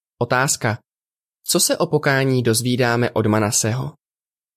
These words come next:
Co se z Manaseho příběhu můžeme naučit? Pokořil se, ale nezůstal jenom u toho. Modlil se a úpěnlivě prosil o odpuštění.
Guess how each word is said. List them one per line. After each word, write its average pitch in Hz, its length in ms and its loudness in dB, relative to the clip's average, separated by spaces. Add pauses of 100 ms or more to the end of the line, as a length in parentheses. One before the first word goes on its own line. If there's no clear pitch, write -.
(920)
Co - 160 0
se 175 180 0
z 160 80 -2
Manaseho 151 560 0
příběhu 131 540 0
můžeme 120 400 2
naučit? - 580 -4 (920)
Pokořil 117 520 0
se, 117 340 -2 (360)
ale 113 260 2
nezůstal 139 760 0
jenom 147 500 0
u 139 80 0
toho. 151 400 -4 (800)
Modlil 180 520 2
se 123 300 -2 (280)
a 110 140 -2 (160)
úpěnlivě 208 720 2
prosil 160 380 0
o - 160 -2
odpuštění. 127 840 -2